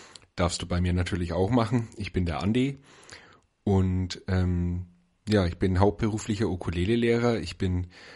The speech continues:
zur Ukulele gekommen vor zehn Jahren auf einer Reise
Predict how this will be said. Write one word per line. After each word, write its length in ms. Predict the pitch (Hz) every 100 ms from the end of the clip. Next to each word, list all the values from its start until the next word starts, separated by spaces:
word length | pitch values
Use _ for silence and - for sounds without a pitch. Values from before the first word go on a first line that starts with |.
| - -
zur 180 | 107
Ukulele 480 | 95 - 90 90 101
gekommen 460 | 101 - 98 92 92
vor 200 | - 87
zehn 240 | - 82
Jahren 400 | 80 101 135 143
auf 260 | 117 92 -
einer 320 | 85 80 85 -
Reise 640 | 90 107 131 135 123